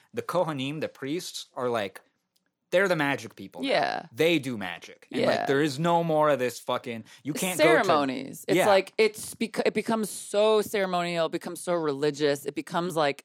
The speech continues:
Speaker 2: I mean, every time I go to something, like, a little magic-y, it, like, takes over. It's, like, so cool. And you're like,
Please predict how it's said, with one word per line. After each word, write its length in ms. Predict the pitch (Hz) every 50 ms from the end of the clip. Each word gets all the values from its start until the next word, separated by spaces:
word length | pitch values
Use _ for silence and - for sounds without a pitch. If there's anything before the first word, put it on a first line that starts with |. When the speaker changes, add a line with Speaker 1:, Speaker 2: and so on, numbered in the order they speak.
| _ _ _ _ _
Speaker 2:
I 60 | -
mean, 140 | 202 214 196
every 180 | 131 170 165 190
time 180 | 214 208 190
I 140 | 160 156 165
go 180 | 160 170 165 160
to 120 | 156 165
something, 340 | - 175 165 - 156 147 147
like, 160 | 143 135 -
a 60 | 131
little 340 | 127 120 123 131 147 165 160
magic-y, 480 | 139 123 123 127 117 127 135 - - 131
it, 340 | 127 120 - - 143 -
like, 300 | - 135 127 - - - _ -
takes 260 | - - 147 - -
over. 800 | - - 135 147 156 151 135 147 139 131 131 131 127 143 160 180 -
It's, 180 | - 160 - -
like, 240 | 160 147 147 -
so 160 | - - 165 160
cool. 500 | 143 - - 147 147 165 165 147 143 139
And 120 | 139 143
you're 100 | 143 143
like, 260 | 143 139 139 135 -